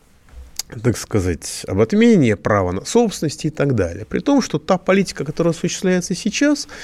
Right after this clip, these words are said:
заставляет людей мечтать, в том числе тех, чьи семьи пережили террор, мечтать о тридцать седьмом годе как о символе справедливости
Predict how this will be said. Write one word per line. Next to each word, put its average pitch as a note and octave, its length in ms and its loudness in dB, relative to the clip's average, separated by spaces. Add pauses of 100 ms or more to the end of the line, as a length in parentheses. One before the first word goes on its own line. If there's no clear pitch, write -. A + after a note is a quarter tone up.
(280)
заставляет B3 520 4
людей G#3 300 4
мечтать, D#3+ 920 2
в - 20 -20
том C3 220 0
числе C3+ 200 -6
тех, A#3 340 0
чьи - 140 -6
семьи A2 300 0
пережили A2+ 560 2
террор, B3 460 -2 (420)
мечтать F3+ 580 4
о G2+ 40 -4
тридцать G#2 400 -6
седьмом A2 420 -4
годе E3 460 2 (100)
как - 200 -2
о B2 40 2
символе D#3 460 4
справедливости D3+ 1040 2